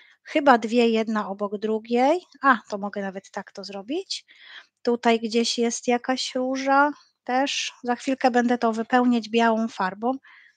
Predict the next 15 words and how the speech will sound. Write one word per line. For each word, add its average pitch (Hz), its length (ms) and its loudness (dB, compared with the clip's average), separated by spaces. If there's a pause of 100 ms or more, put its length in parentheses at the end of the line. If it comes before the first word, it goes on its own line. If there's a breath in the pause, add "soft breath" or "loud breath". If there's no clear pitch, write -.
(140)
No 294 80 2
i 262 120 4
gdzieś 202 460 -8
tu. 226 300 -2 (400 loud breath)
I 240 80 2
mamy 269 280 8
już 247 240 2
to. 233 180 0 (840)
A 247 60 -12
może 349 280 -4
jeszcze 226 300 -4
gdzieś 196 260 -14
tutaj 294 300 -8
zrobimy 262 420 -8
jakąś, 247 500 -8